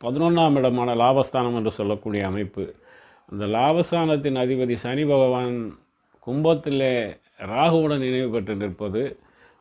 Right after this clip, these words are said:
உங்களுக்கு நல்ல யோக பலனை தரப்போகிறது. லாபம் என்கிற அமைப்பு சிறப்பாக இயங்குகிறதுனால உங்களுக்கு லாபத்திற்கு குறைவு இருக்காது.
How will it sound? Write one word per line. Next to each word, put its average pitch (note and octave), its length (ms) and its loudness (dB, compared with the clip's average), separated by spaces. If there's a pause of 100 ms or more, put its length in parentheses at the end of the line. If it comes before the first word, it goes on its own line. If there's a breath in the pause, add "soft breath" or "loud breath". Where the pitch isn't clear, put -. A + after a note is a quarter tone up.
உங்களுக்கு B2 720 -4 (240)
நல்ல D3 440 -2
யோக C#3+ 460 0
பலனை B2 320 -4
தரப்போகிறது. F2+ 760 -10
லாபம் E3 800 4
என்கிற A#2+ 380 -2
அமைப்பு B2+ 420 -6
சிறப்பாக C#3 680 -2
இயங்குகிறதுனால G2 1000 -2
உங்களுக்கு A2+ 540 -4
லாபத்திற்கு C3 840 -4
குறைவு C3 320 0
இருக்காது. F#2 400 -8